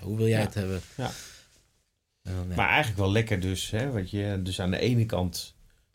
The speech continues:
Speaker 2: toch een soort van, hè, bij dat orkest van, je zit aan de ene kant to-, eh, niet negatief bedoeld, in een keurslijf, muzikaal keurslijf, terwijl aan de
Speaker 1: Ja.
Speaker 2: andere kant je lekker de ruimte krijgt om, hè, ook dat schrijven.
Speaker 1: Ja.
Speaker 2: Je hebt eigenlijk een fantastische combinatie met spelen en schrijven.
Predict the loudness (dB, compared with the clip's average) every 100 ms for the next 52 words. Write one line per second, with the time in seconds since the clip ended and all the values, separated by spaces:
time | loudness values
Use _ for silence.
0 | -6 -6 -4 -4 0 0 -2 -2 -2 -2
1 | -2 0 0 0 -2 -4 -4 -6 -6 -6
2 | -4 -4 -6 -4 -4 -2 -2 -2 -4 -8
3 | -10 -18 _ _ _ _ _ -14 -12 -10
4 | -10 -8 -10 -10 -6 -2 0 0 -2 -4
5 | -4 -4 -2 -2 0 2 2 2 0 0
6 | -2 0 -2 0 0 0 0 -2 -2 0
7 | 0 2 2 2 0 0 -2 -2 -10 _
8 | _ _ _ _ _ -10 -10 -4 -4 -2
9 | -2 0 0 -2 -2 -2 -2 -4 -6 -4
10 | -2 -4 -6 -4 -4 -2 -4 -4 _ _
11 | -10 -8 -6 -2 2 2 2 0 0 0
12 | -2 -4 -6 -8 -12 -8 -8 -8 -8 -4
13 | 0 0 -2 -2 -6 -4 0 0 0 -2
14 | -2 0 0 0 -4